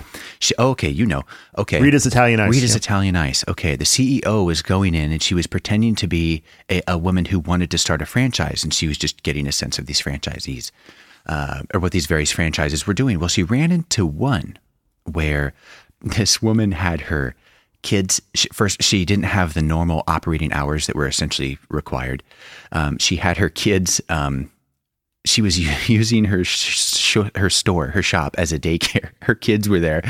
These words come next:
Speaker 1: playing in the, in the front. It was a complete mess.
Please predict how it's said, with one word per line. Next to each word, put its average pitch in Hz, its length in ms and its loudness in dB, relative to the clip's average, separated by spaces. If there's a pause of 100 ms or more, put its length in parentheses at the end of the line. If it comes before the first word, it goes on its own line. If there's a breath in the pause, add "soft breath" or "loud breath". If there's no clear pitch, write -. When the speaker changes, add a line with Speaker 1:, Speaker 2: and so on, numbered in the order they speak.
(300 loud breath)
Speaker 1:
playing 104 380 2
in 92 100 2
the, 92 220 0
in 107 160 2
the 95 100 2
front. 90 340 0
It 101 60 2
was 92 140 0
a 101 60 0
complete 98 460 -2
mess. 82 340 -2